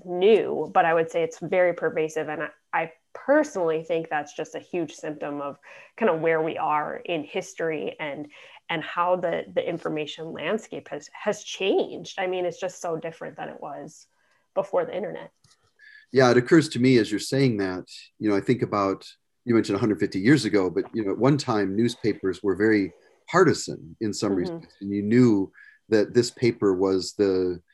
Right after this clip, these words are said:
Speaker 2: the organ for this particular political party or this particular ideological view.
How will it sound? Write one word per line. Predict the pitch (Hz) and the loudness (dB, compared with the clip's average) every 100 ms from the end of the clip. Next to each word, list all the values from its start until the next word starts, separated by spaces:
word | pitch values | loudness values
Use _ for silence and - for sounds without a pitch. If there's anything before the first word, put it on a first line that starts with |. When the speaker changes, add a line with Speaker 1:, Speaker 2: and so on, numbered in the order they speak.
| _ _ - | _ _ -4
Speaker 2:
the | 101 | 0
organ | - 120 110 107 98 92 | 4 4 4 2 0 -4
for | - 110 | 0 2
this | 95 110 | 2 0
particular | - 113 110 - 95 | -2 -4 -4 -2 -2
political | 85 117 113 104 92 | -2 0 2 0 -6
party | - 92 85 87 | -6 -4 -2 -2
or | 87 92 | -2 0
this | 98 92 - - | 0 0 -4 -8
particular | - - 85 98 95 90 - | -10 -10 -4 -2 -2 -4 -2
ideological | 98 92 92 90 90 90 82 | -2 0 -2 -6 -6 -4 -4
view. | 80 117 156 85 82 | -4 2 2 2 -2